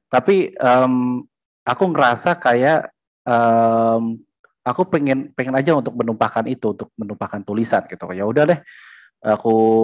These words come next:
tumpahin aja di tulisan gitu kan, se-, seadanya gitu. Tapi kalau misal aku masih tetap nggak pede, Kak, untuk menulis gitu kan. Sebenarnya bisa aja dibentuk dalam konten yang lainnya. Kan kita kalau bicara soal bentuk konten kan ada tiga ya, ada tulisan, ada video, ada audio.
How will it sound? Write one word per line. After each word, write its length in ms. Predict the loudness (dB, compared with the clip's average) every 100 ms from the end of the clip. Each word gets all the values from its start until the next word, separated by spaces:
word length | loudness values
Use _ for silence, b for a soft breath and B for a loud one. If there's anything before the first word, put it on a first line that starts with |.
| 2 0
tumpahin 360 | -2 2 2
aja 120 | 2 0
di 80 | 0
tulisan 400 | -4 0 0 0
gitu 160 | -6 -14
kan, 160 | -16 -12
se-, 400 | -4 0 0 -2
seadanya 520 | -4 -2 0 0 -4
gitu. 280 | -8 -16 -18 _ _ _ _ _ _ _ _ _
Tapi 240 | -2 0 4
kalau 240 | 4 4
misal 480 | 0 0 0 0 -2
aku 240 | -6 -4
masih 160 | -4 -4
tetap 160 | -6
nggak 160 | -2 -2
pede, 220 | 0 -2
Kak, 320 | 0 -2 -2 -10
untuk 240 | -8 -8 -6
menulis 400 | -2 2 2 2
gitu 240 | -4 -10
kan. 160 | -10 -12 _ B B B
Sebenarnya 320 | -2 0 2
bisa 160 | 4 4
aja 160 | 4
dibentuk 480 | 2 0 -2 -2 2
dalam 160 | 2 2
konten 240 | 0 -2 0 -2
yang 80 |
lainnya. 320 | -2 -2 -4 -4
Kan 160 | -4
kita 160 | -2 -2
kalau 320 | 2 0 0
bicara 320 | -4 0 2
soal 320 | 2 0 0
bentuk 240 | -2 -8 -4
konten 320 | -2 -2 -2
kan 160 | -2 -2
ada 160 | -2
tiga 320 | -4 -2 0
ya, 240 | 0 -2 -6 -8
ada 160 | -6 -4
tulisan, 480 | -4 -2 0 0 0
ada 240 | -4 -4
video, 640 | -6 -10 -6 0 2 2 -4
ada 240 | -4 -2
audio. 480 | -4 -4 -2 -2